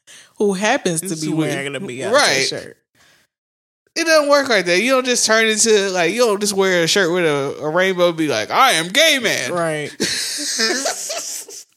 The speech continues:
Speaker 1: And also, like, kids just don't even be thinking that deep about shit anyway.
Speaker 2: No. But nobody ever says anything to, like, a kid that's,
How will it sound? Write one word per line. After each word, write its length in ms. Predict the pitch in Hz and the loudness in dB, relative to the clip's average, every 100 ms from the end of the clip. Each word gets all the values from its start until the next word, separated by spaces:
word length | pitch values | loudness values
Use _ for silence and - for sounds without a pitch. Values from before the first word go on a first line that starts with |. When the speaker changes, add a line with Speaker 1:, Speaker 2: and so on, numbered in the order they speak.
| - - - - - _ _ - - | -20 -20 -20 -20 -20 _ _ -20 -8
Speaker 1:
And 160 | 180 220 | -2 0
also, 400 | 254 269 254 233 | 0 0 0 0
like, 340 | 226 202 202 _ _ _ _ _ _ | 0 -2 -6 _ _ _ _ _ _
kids 380 | - 240 254 226 | -8 -6 -2 -4
just 240 | 185 190 165 | -4 -6 -4
don't 360 | 165 208 180 - | -2 -2 -6 -12
even 380 | - 196 190 185 | -12 -8 -6 -6
be 160 | 175 180 | -6 -8
thinking 400 | - 190 196 165 | -8 -8 -8 -6
that 200 | 156 151 | -6 -6
deep 220 | 170 170 | -8 -8
about 300 | 156 151 143 | -6 -6 -4
shit 220 | - 160 | -6 -6
anyway. 400 | 160 180 151 - 175 | -8 -10 -12 -14 -16
Speaker 2:
No. 500 | 339 359 320 147 143 - _ _ - _ | -6 -2 -2 -2 -8 -14 _ _ -20 _
But 100 | 302 | -2
nobody 300 | 330 349 330 294 | 0 2 4 4
ever 220 | 277 240 | 2 2
says 360 | 233 226 220 | 4 4 2
anything 540 | 214 190 185 185 170 175 | 0 -2 -4 -2 -2 0
to, 140 | 185 | 0
like, 260 | 151 143 120 | 2 2 0
a 100 | 131 | -4
kid 360 | 147 180 170 156 | -6 -4 -2 0
that's, 200 | 139 | -2